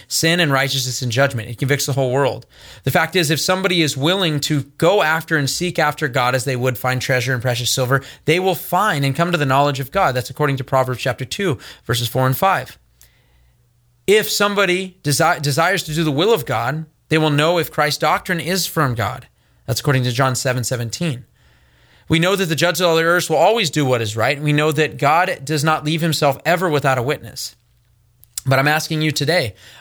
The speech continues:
are you supposed to be those hands and feet that are witnessing to your Muslim neighbor? Are you supposed to share with them the truth of the gospel, the fact that the only righteous one, Jesus Christ, he, he and he alone,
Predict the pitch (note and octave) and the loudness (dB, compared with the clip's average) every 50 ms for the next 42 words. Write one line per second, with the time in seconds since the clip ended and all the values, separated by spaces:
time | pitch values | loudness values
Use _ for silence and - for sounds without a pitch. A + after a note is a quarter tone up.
0 | - - A#2+ B2+ B2 C3 D3 E3 - - - - F3 D#3+ - - D3 D3+ D3+ D3 | -6 -2 -2 0 2 2 2 2 0 0 0 0 0 0 0 -2 -2 0 2 2
1 | D3+ C#3+ - D3+ D3+ D3+ D3+ C#3+ C#3+ C3 - - C#3+ C#3+ C#3+ D3 C3 B2 A#2+ C3+ | 2 0 0 -2 -2 -2 -2 0 -2 -2 -2 -2 -2 -2 -2 -2 -2 0 -2 -2
2 | B2 B2 C#3+ - D#3+ D3+ C#3+ - D3+ C#3 C3 B2+ B2+ B2+ C3 B2 C#3 C3 B2 B2 | -2 -2 -2 -2 -2 -2 -2 -2 0 0 0 0 0 0 0 0 -2 -2 -2 -2
3 | B2 B2+ C3 D3+ E3+ F#3 - _ - - - - - B2+ C3+ C#3 E3 G3 - - | -4 -4 -4 -6 -6 -8 -12 _ -20 -20 -12 -4 -2 0 2 2 2 2 2 0
4 | A3 - - G3+ F#3 - F#3 - - F3 E3+ E3 E3+ E3 F3 D#3+ D#3 D3 D3 - | -2 0 0 0 0 0 -2 0 2 2 2 2 2 0 0 -2 -2 -2 -2 -2
5 | E3+ E3 - E3 D3+ C#3+ B2+ C3+ B2+ C3 C3+ - - D#3+ C#3+ B2+ - D#3 D3 C#3+ | -2 -2 -2 -2 -2 0 2 2 2 2 0 -2 -2 -2 -2 0 0 0 0 0
6 | C#3 - - D#3 C#3+ - - - - - - - F3 F3 - F3 F3+ G3+ A3+ A#3 | 0 0 -2 -2 -2 -2 -8 -16 -20 -6 -4 -2 -2 0 0 0 2 2 2 2
7 | A#3 G#3 E3 D#3+ C#3+ C3+ - - C#3 - - C#3+ C#3+ C#3+ A#2+ C3+ D#3+ D#3+ C3 D#3+ | 0 2 2 2 2 0 -2 -4 -4 -2 -2 0 0 0 0 0 0 0 0 0
8 | D3 - - - B2 A2+ A#2 - - - - - - G3 A#3+ A#3 F#3+ D3 - - | -2 -2 0 0 0 0 0 -2 -4 -6 -8 -2 0 2 4 4 2 0 -2 -8
9 | - - - A#3 B3+ C4 A#3+ F#3 B2+ C#3+ D#3 D3+ - G3+ A3 G3+ F3+ E3 D#3 F#3 | -18 -8 -4 -2 0 0 0 0 0 -2 -2 -2 0 0 2 2 2 2 2 2
10 | A#3 B3+ A#3+ F3+ D#3 C#3+ C#3 | 2 2 2 2 0 0 -2